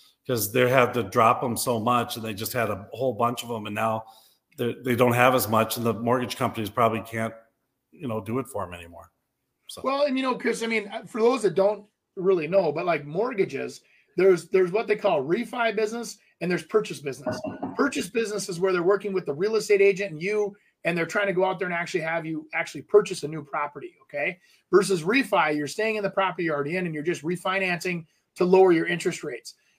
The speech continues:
Speaker 2: And so it's, it's a different business. There was a lot of refi from people going from, you know, four and a half back down to three percent or, or six to four, whatever it was. And now when rates are back up, I think everybody that wanted to refi was already refied.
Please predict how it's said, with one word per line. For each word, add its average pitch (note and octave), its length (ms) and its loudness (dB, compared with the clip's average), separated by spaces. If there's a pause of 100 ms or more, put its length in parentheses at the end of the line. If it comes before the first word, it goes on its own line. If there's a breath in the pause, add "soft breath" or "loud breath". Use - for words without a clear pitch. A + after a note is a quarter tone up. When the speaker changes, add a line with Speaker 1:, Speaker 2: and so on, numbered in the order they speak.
Speaker 2:
And E3+ 120 -2
so A3+ 200 8
it's, G#3 140 8
it's A#3 180 -6
a A3 60 0
different G#3+ 360 -2
business. F3 320 2
There F#3 80 4
was E3+ 100 2
a E3+ 40 0
lot F#3+ 300 0
of F3+ 80 2
refi F3+ 500 0
from D3 140 -14
people F#3+ 240 -2
going F3 240 -4
from, D#3+ 320 -4 (320)
you F3 60 -4
know, E3 100 0
four A3+ 260 4
and G3+ 80 0
a E3+ 40 -4
half F3+ 260 0
back F3 320 0
down F3 240 -2
to C#3+ 100 -6
three G#3 260 -4
percent F3+ 460 -4
or, C#3 320 0
or C#3 160 -6
six - 340 -4
to D3+ 120 -12
four, G#3 320 2
whatever F3 340 0
it F3 40 -2
was. E3+ 260 -2 (380 loud breath)
And E3+ 120 4
now G#3 320 6
when F3+ 120 2
rates F#3+ 200 2
are E3+ 80 0
back E3+ 320 -2
up, G3+ 280 4
I E3 40 0
think A3+ 160 0
everybody A#3 200 4
that G#3 80 2
wanted F#3+ 160 0
to D#3 100 -2
refi E3 540 -2
was D3 120 -2
already E3 200 -4
refied. F#3 600 -4